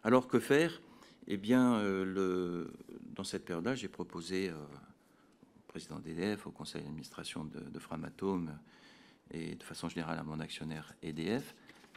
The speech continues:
une stratégie qui était assez simple, qui consiste sûreté, sécurité, qualité et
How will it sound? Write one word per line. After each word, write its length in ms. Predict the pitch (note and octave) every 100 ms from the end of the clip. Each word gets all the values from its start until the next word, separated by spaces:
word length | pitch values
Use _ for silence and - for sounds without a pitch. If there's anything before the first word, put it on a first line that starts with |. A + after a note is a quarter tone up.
| -
une 240 | A2+ B2 G#2+
stratégie 760 | - - F2+ F2 E2 F2+ - - - - - - - _
qui 80 | F#2+
était 160 | E2+
assez 240 | F#2+ - D#2+
simple, 300 | - F#2+ A#2
qui 100 | -
consiste 600 | - F2 - F#2+ F2 - -
sûreté, 440 | - - G#2 - G2
sécurité, 560 | - F2 F2 F2 F2
qualité 560 | E2+ D#2 D#2 - F#2 - - _ _ -
et 140 | A#2